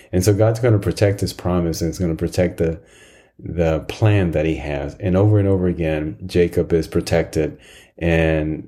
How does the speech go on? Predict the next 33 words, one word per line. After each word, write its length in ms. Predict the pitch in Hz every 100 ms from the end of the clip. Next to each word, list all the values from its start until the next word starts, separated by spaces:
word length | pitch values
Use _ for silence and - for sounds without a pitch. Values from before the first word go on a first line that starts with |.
| -
the 240 | 85 85
Messianic 640 | 82 87 87 85 82 80 80
line, 480 | 82 85 78 76 -
where 160 | 80 76
Jesus 400 | 92 90 82 78
eventually 420 | 82 85 - 80
is 100 | -
coming 320 | 104 104 82
from, 380 | - 73 69 71 - - - -
is 180 | 80
being 280 | - 82 78
protected 600 | 80 - 80 76 73 73
through, 500 | 85 95 92 90 98 -
through 200 | - 107
history 500 | 104 95 - 71 71 - _ _
and 160 | 82 82
through 180 | 98 90
the 80 | 85
Bible. 380 | 82 80 78
We 100 | 78
see 160 | 78 85
this 240 | 78 76 -
over 220 | 92 90
and 80 | 85
over 180 | 82 78
again, 320 | 78 76 73
divine 320 | 73 82 82
intervention, 720 | 82 78 76 71 71 64 67 - - - _
uh, 220 | 71 76 73
to 160 | 82
protect 680 | 76 80 - 82 73 - -
God's 280 | 76 73 -
plan. 440 | - 76 69